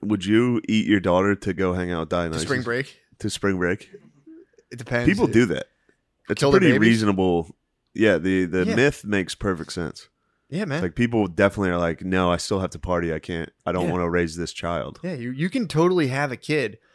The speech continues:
Speaker 2: You have to fully commit to being like, "I'm gonna give this thing the best life possible," or you go, "They'll be fine." <laughs>
Speaker 1: Yeah,
Speaker 2: You
Speaker 1: yeah,
Speaker 2: just fuck
Speaker 1: yeah.
Speaker 2: your kid up.
Speaker 1: Oh,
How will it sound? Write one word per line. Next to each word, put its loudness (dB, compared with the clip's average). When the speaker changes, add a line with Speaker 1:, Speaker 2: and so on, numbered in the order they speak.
Speaker 2:
You 2
have 4
to -2
fully 2
commit -4
to -10
being -6
like, -8
"I'm -2
gonna -2
give -4
this -6
thing -6
the -8
best -6
life -8
possible," -6
or 4
you 0
go, -2
"They'll 2
be 2
fine." 2
<laughs> 2
Speaker 1:
Yeah, 6
Speaker 2:
You 4
Speaker 1:
yeah, 8
Speaker 2:
just 4
fuck 6
Speaker 1:
yeah. 0
Speaker 2:
your 0
kid 0
up. -4
Speaker 1:
Oh, -14